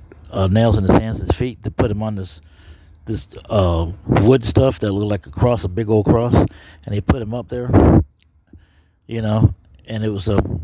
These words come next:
the way they put you, you have to hold yourself up to breathe. And if you let you, and if you, if your legs don't hold you up, then you'll suffocate and die. That's kinda how it was. They left you there until you died. It was a pretty bad thing, pretty horrible way to go.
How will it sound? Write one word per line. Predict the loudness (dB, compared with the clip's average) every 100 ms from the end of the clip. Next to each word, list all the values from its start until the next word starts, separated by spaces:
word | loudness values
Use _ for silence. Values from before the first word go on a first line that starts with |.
| -10 -14 -18 -8 -2
the | 0
way | 2
they | 0
put | 2 0 -2
you, |
you | -6
have | -4 -4
to | -6 -8 -20 -4
hold | -2 -2
yourself | -8 -6 -6 -2
up | -4 -4 -10 -20 -12 -10 -10 -14 -20 -20 -20 -6
to | -2
breathe. | 2 0 0 -2
And | -2
if | -4 -10
you | -12 -14
let | -14 -14 -14
you, | -18 _ _ _ _
and | -6
if | -2
you, | -2 -4 -6 -16 -18 -18 -18 -20 -20 -20 -20 -20 -20 -4
if | 0 2
your | 2
legs | 2 2
don't | 2 2
hold | 2 0
you | 0
up, | -2 -4 -6
then | -4
you'll | -2
suffocate | 2 2 2 0 -2
and | -4
die. | -2 -2 -2 -6 -14
That's | -18
kinda | -12 -10
how | -10
it |
was. | -8 -6
They | -4
left | -4 -4 -6
you | -6
there | -6
until | -6 -8
you | -6
died. | -4 -2 2 2
It | 2 _ -20 -12
was | -6 -2
a |
pretty | 0 0
bad | -2 -6 -4
thing, | -4 -4 -6
pretty | -6 -4 -2
horrible | -2 0 0
way | 0
to |
go. | 0 2 2